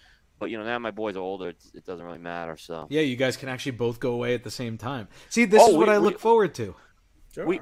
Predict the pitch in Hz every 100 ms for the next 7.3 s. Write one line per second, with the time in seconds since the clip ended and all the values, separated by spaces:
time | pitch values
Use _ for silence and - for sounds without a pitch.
0 | - - 165 190 190 208 240 - 151 131
1 | 131 151 139 113 110 104 104 104 104 117
2 | 127 156 147 120 - 143 196 226 226 214
3 | 160 185 156 131 113 110 104 117 110 107
4 | 107 107 113 113 - - - - _ 120
5 | 117 113 127 113 90 98 104 95 107 117
6 | 113 113 98 117 104 101 95 92 69 -
7 | 80 78